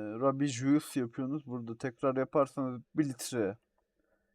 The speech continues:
hidroklorik asiti geri veriyor. Döngüye sokabiliyorsunuz. Sadece döngüye girmeyen burada sodyum hidroksit tiny pile. E, normalde yüzde on altı alacağınızda yüzde elli ihtimalle alıyorsunuz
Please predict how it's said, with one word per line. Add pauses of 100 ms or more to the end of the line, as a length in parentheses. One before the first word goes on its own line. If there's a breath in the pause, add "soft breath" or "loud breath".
hidroklorik
asiti
geri
veriyor.
Döngüye
sokabiliyorsunuz.
Sadece
döngüye
girmeyen
burada
sodyum
hidroksit (200)
tiny
pile. (2500)
E,
normalde
yüzde
on
altı
alacağınızda
yüzde
elli
ihtimalle
alıyorsunuz